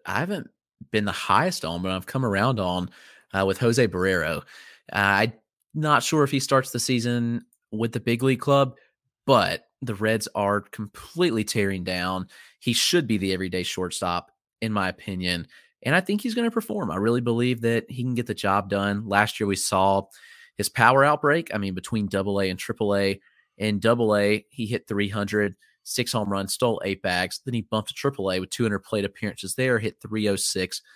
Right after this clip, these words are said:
thirteen bombs, and eight stolen bases as well. So the hit tool has always been very, very good. It probably underrated, honestly, and it came around even more this year. And then the power also developed, which is kinda what we were waiting on. And we knew that he's a speed guy.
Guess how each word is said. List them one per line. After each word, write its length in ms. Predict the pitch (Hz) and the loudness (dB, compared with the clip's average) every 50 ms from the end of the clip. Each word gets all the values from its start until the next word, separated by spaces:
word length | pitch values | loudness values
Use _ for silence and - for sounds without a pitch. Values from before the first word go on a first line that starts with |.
| _ _ _ _ - | _ _ _ _ 0
thirteen 360 | 120 113 113 - 110 104 92 | 0 0 2 0 -4 -4 -4
bombs, 360 | 90 92 90 92 95 101 - | -2 -2 -2 -2 -2 -4 -4
and 100 | 113 120 | -2 -2
eight 140 | 127 120 - | -2 -2 -2
stolen 300 | - 120 117 113 107 101 | -2 0 0 0 0 0
bases 280 | 104 101 - - 90 | 0 -2 -2 -4 -8
as 160 | 78 78 - - | -10 -10 -6 -2
well. 380 | 117 135 147 147 139 139 139 _ - - - _ _ _ - | 0 0 2 2 0 -2 -4 _ -20 -20 -20 _ _ _ -12
So 100 | - 98 | -10 -8
the 80 | 87 | -6
hit 220 | - - 180 175 - | -2 0 0 0 2
tool 180 | - 175 160 | 2 2 2
has 100 | 151 113 | 4 4
always 300 | 113 113 113 117 113 110 | 4 6 6 6 4 2
been 240 | 101 98 110 101 101 | 0 -2 -4 -4 -4
very, 360 | 90 98 98 98 98 104 101 | -4 -2 0 0 0 0 0
very 320 | 95 104 101 98 98 95 90 | 0 -2 0 0 0 -2 -4
good. 460 | - - 90 92 95 95 95 90 - _ _ _ _ _ _ _ _ _ - | -6 -6 -4 -2 -2 -2 -2 -4 -4 _ _ _ _ _ _ _ _ _ -4
It 260 | 101 104 110 - - - | -2 -2 -2 -2 -2 0
probably 320 | - 143 143 147 139 110 | 2 4 4 4 4 2
underrated, 600 | 76 110 117 110 101 95 95 95 101 101 104 92 | 2 0 0 0 0 0 0 0 0 0 0 0
honestly, 540 | 92 90 92 98 98 - - 104 104 101 98 | -2 -4 -4 -4 -4 -4 -4 -2 0 0 0
and 80 | 98 | -2
it 100 | 101 104 | -4 -4
came 240 | - - 123 113 107 | -4 -2 -2 0 0
around 240 | 101 98 98 101 101 | 0 -2 -2 -2 -4
even 160 | 90 - 80 | -4 -6 -8
more 300 | 90 90 87 92 101 101 92 | -8 -6 -4 -4 -2 -2 -4
this 220 | 98 - - - | -4 -6 -6 -6
year. 360 | 98 92 92 90 90 90 - _ _ - - _ _ _ - | -4 -4 -2 -2 -2 -2 -4 _ _ -20 -20 _ _ _ -6
And 160 | - 104 104 | -4 -2 0
then 100 | 104 98 | 0 0
the 100 | 98 95 | 0 -2
power 480 | - - - 240 254 - 120 101 95 92 | -4 0 2 4 4 4 4 2 2 2
also 240 | 95 104 - - | 0 -2 -2 -4
developed, 400 | 95 92 90 - 87 85 92 - | -4 -6 -4 -4 -4 -4 -4 -4
which 140 | - 98 - | -6 -6 -6
is 120 | 107 104 - | -6 -6 -4
kinda 220 | - 156 151 165 | -4 -2 -2 -2
what 120 | 156 135 | -2 0
we 100 | 139 147 | 2 2
were 100 | 143 139 | 2 4
waiting 280 | 131 151 175 139 92 82 | 2 2 0 0 -2 -4
on. 180 | 78 76 76 98 | -4 -6 -4 -4
And 80 | 101 | -4
we 100 | 101 101 | -2 -2
knew 360 | 98 95 101 107 110 120 117 | -2 -2 0 0 2 2 0
that 300 | 104 101 101 98 98 - _ _ _ _ _ _ _ _ | 0 0 0 0 0 -2 _ _ _ _ _ _ _ _
he's 280 | - 113 107 95 90 92 | -6 -4 -4 -4 -4 -4
a 20 | |
speed 380 | - - - 117 110 110 - - | -6 -6 -2 0 0 0 0 0
guy. 420 | 110 104 101 101 104 104 101 - | 2 2 4 4 4 4 2 0